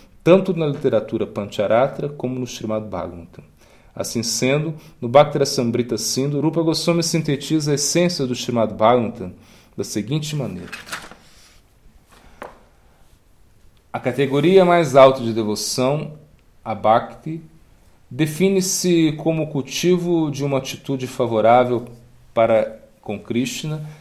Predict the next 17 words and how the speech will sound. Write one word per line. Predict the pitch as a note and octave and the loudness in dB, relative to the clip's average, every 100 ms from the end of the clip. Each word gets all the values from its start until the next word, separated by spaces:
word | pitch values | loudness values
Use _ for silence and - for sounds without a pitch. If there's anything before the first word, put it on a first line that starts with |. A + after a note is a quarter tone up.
| - | -6
desprovida | D#3 - D#3+ D3+ F#3+ F3+ | -4 2 2 4 6 6
de | D#3+ | 4
todo | - F3 E3+ | 0 0 2
um | |
desejo | D3 B2+ C3 A#2 B2 | 0 0 0 0 -2
material | A#2+ A#2+ A2 G#2 A2 C3 D3+ - - - | -2 -2 0 4 6 6 4 -4 -16 -14
e | B2+ | -8
sem | - E3+ E3 | -4 0 0
nenhuma | D#3 E3 F#3+ F3+ | 0 0 2 0
adulteração | D3 D3 C#3+ B2+ A#2 - - C3 D3 | 0 -2 0 2 2 0 -4 -2 -2
de, | C3+ B2 - | -6 -10 -16
da | - A#2 C3 | -10 -4 -4
filosofia | C3 B2 A#2 A#2 - A#2 | -2 -2 -2 -6 -4 -2
monista | A2 G#2+ B2 C#3 - | 0 -2 -2 -4 -6
ou | C#3+ | -6
atividade | C#3+ C3 A2 G#2 G2+ | -6 -6 -2 -2 -2
fruitiva. | - - B2+ A#2 - F#2 F2 | -8 -8 -8 -8 -12 -14 -14